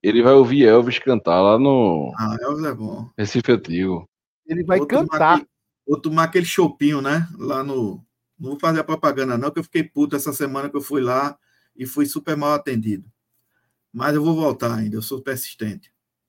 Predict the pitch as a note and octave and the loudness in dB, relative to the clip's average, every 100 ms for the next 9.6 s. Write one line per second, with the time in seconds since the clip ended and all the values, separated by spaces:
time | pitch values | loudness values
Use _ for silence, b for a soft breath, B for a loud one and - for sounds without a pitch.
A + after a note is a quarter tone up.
0 | _ _ _ _ _ _ _ _ _ _ | _ _ _ _ _ _ _ _ _ _
1 | _ _ _ _ - A2+ B2 - _ _ | _ _ _ _ -14 -12 -12 -16 _ _
2 | _ F3 G3+ F#3 D#3+ D3 F#3 F3 G3+ G3+ | _ -4 0 2 0 0 -2 -2 -2 0
3 | F3 F#3 F3 F#3 - D3+ D3 E3+ F#3 E3+ | -2 -2 -2 -4 -8 -2 2 2 0 -6
4 | E3+ D#3+ C#3 E3+ D#3 D3+ D#3 D#3+ - B2+ | -4 -4 -4 -6 -6 -4 -4 -4 -8 -8
5 | A#2 - G2+ - G2+ C#3 C#3 _ B2+ B2+ | -8 -12 -14 -14 -6 -6 -8 _ -10 -8
6 | D3 C#3 B2+ B2+ C3 A#2 A2 G#2 G2+ F#2+ | -8 -8 -10 -10 -10 -12 -12 -14 -14 -16
7 | - E2 - _ _ _ _ _ _ _ | -18 -20 -20 _ _ _ _ _ _ _
8 | _ _ _ _ _ _ _ _ - - | _ _ _ _ _ _ _ _ -20 -20
9 | _ G#2 G#2 G#2+ G2 G#2+ | _ -12 -6 -6 -8 -12